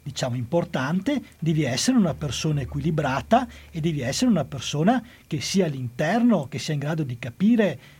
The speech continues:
eh, diciamo, come funziona, quindi in grado di giudicare, perché quindi che vive all'interno della società. Possibile che non si riesca ad aumentare l'organico dei giudici? In realtà,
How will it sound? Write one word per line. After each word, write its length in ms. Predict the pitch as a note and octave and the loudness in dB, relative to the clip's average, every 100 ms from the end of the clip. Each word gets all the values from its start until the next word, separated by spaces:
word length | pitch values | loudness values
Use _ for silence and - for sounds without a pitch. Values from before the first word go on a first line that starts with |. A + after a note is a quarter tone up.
| - | -10
eh, 160 | D3 | -6
diciamo, 400 | C3+ - D3+ D#3 - | -6 -4 -2 -2 -4
come 300 | D#3 D#3+ D3+ | -2 0 0
funziona, 600 | - B2+ - D3 D3 D3 | -4 -8 -6 -4 -4 -2
quindi 240 | D3 C#3 | -4 -4
in 80 | D3+ | -4
grado 300 | C#3+ D3 F3+ | 0 2 2
di 120 | D#3 C3+ | 0 -2
giudicare, 680 | C#3 C#3 - E3 F#3 B3+ | -4 -4 -4 0 2 2
perché 240 | A3 - - | 0 -6 -4
quindi 240 | E3 F#3+ | 0 0
che 120 | F#3+ | 0
vive 520 | E3 D3 D#3+ D#3 G3 G#3 - - _ | -2 0 0 2 2 0 -8 -20 _
all'interno 680 | D#3+ F3+ F#3 D#3+ D3 C#3 C#3+ | 0 2 2 0 -4 -4 -4
della 200 | B2+ B2 | -4 -4
società. 520 | - A#2 A#2 - F#2 - - _ | -6 -8 -10 -8 -10 -12 -20 _
Possibile 460 | E3 - A3 A#3 G#3+ | -2 4 4 6 4
che 120 | F3 | 2
non 100 | D#3 | -2
si 140 | - | -2
riesca 480 | D3 D3+ - E3+ D3 - _ - | -2 -2 -2 -2 -4 -8 _ -6
ad 180 | D3 | -4
aumentare 840 | C#3+ C#3+ B2+ A#2+ D3 C#3 D3+ C#3+ B2 - - - - | -2 -2 -4 -4 -4 -2 0 -2 -4 -12 -20 -14 -4
l'organico 880 | D3+ C3+ C3 C#3 C#3+ - C#3+ B2+ | -2 -2 -4 -4 -6 -6 -6 -6
dei 200 | B2+ B2 | -8 -8
giudici? 440 | A#2 D#3 B2+ - - | -4 -2 -4 -8 -10
In 180 | - E3+ | -2 0
realtà, 560 | D3+ F3 G3 - B2+ | 2 0 0 -2 0